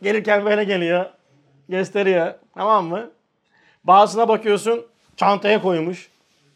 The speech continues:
Rulo yapmış. Bakıyorsun, ço-, iyi olan, ders iyi olan çocuk ne yapıyor? "Yarın karne alacağız. <laughs> Elhamdülillah, karne alacağız." Ötekisi böyle, "Alacağız yan karnı.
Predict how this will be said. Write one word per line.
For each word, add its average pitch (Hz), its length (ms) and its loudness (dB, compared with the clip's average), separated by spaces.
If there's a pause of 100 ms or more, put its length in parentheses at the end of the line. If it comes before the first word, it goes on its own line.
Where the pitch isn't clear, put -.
(1160)
Rulo 190 240 2
yapmış. 175 440 2 (840)
Bakıyorsun, 226 440 0
ço-, 226 220 2 (120)
iyi 240 220 0
olan, 233 260 4
ders 220 240 4 (200)
iyi 226 160 2
olan 226 140 2
çocuk 233 220 -6
ne 247 60 0
yapıyor? 233 380 4 (220)
"Yarın 214 260 4
karne 220 280 2
alacağız. 190 400 0 (260)
<laughs> - 280 -16
Elhamdülillah, 196 400 -2
karne 190 240 0
alacağız." 190 420 -2 (200)
Ötekisi 175 380 -4
böyle, 180 300 0 (1300)
"Alacağız 131 340 -10
yan 120 160 -10
karnı. 104 240 -16